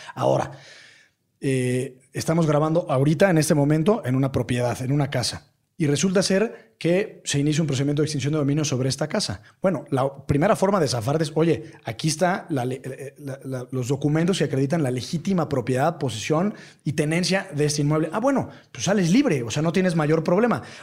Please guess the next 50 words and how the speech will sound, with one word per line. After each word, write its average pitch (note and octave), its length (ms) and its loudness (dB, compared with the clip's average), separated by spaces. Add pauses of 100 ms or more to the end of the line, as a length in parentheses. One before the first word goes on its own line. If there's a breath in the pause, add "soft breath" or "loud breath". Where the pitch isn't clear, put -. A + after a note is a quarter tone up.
Otra F3+ 280 4
cosa G3 240 2
es G3+ 100 -2
que F3 80 -2
si D3 140 0
el C#3 80 0
propietario C#3+ 580 0
de E3 60 2
esta, D3+ 480 -2
de C#3+ 140 -2
esta D3+ 180 -4
casa, D#3 320 -4 (280 loud breath)
pues, C#3+ 160 -2
es E3 40 -2
un F3+ 100 0
delincuente, C#3+ 800 -2 (800)
pues A2 140 -10
a - 20 -6
lo A#2 60 -8
mejor A2+ 180 -2
irá D3+ 140 2
a - 20 0
la C#3 120 -2
cárcel C#3+ 260 0
por B2+ 160 0
otras C3 200 0
razones. C3+ 460 0 (240 loud breath)
Pero C#3 160 2
si C#3+ 140 -2
se - 120 0
acredita D#3+ 520 0
la F#3 80 4
legítima D3 400 0
posesión B2+ 400 -2
del B2 160 0
bien, C3 460 -2
bien B2 180 -2
mueble C3 260 0
o - 40 -2
bien B2 120 -2
inmueble, B2+ 460 -2 (240 loud breath)
en C#3 160 -4
principio C#3+ 340 0
no D3+ 140 0
debería C3+ 260 2
de C#3 60 0
haber B2+ 180 -2
mayor A#2+ 300 -4
problema. C#3 400 -2 (540 loud breath)
Eh, C#3 140 -6